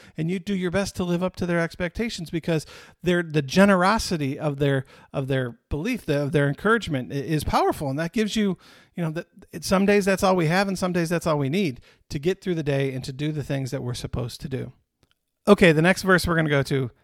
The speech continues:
Acts chapter eleven, verses twenty-two through twenty-six. So four verses. "News of this reached the church in Jerusalem, and they sent Barnabas to Antioch. When he arrived and saw what the grace of God had done,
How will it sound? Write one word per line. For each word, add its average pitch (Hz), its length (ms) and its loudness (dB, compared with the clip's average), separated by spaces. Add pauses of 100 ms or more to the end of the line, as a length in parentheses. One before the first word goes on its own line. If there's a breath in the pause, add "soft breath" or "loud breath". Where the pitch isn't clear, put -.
(180)
Acts 190 300 2
chapter 196 380 4
eleven, 165 420 4
verses 151 300 -2
twenty-two 165 640 0
through 151 160 -4
twenty-six. 139 560 -2
So 127 80 -6
four 180 260 4
verses. - 460 -4 (480 soft breath)
"News 214 260 4
of 277 140 0
this 220 200 2
reached 196 280 -2
the 196 80 0
church 185 340 2
in 190 100 -2
Jerusalem, 147 520 2
and 143 80 0
they 135 80 0
sent 156 440 -4
Barnabas 139 460 0
to 139 160 -6
Antioch. 131 640 -6 (460 soft breath)
When 156 240 2
he 226 160 6
arrived 160 580 6
and 151 180 -4
saw 185 400 4
what 226 200 0
the 196 80 -2
grace 165 400 0
of 190 120 -2
God 170 280 4
had 156 260 0
done, 123 400 0